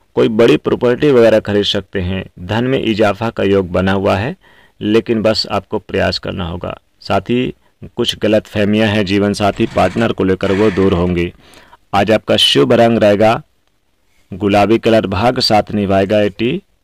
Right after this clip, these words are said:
फ़ाइव परसेंट। शुभ भाग्यांक रहेगा आज आपका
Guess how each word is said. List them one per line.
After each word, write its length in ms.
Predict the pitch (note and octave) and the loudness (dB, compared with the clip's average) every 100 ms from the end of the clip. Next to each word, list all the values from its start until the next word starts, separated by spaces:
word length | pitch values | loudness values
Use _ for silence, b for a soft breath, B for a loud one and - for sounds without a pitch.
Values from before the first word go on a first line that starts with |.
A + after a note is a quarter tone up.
| _ _ | _ _
फ़ाइव 260 | F#2+ G#2 G2 | -4 -4 -2
परसेंट। 420 | G2+ - G#2 F#2 | -6 -4 -6 -6
शुभ 320 | - - A#2 F#2 | -8 -4 -2 -2
भाग्यांक 560 | F#2+ F#2+ F#2+ G#2 A2+ | -2 -2 0 0 0
रहेगा 340 | G2 F#2+ F#2+ F2+ F#2+ | -2 -2 -2 -4 -2
आज 220 | F#2 F#2 | -2 -2
आपका 340 | F2+ - A#2+ | -4 -2 -2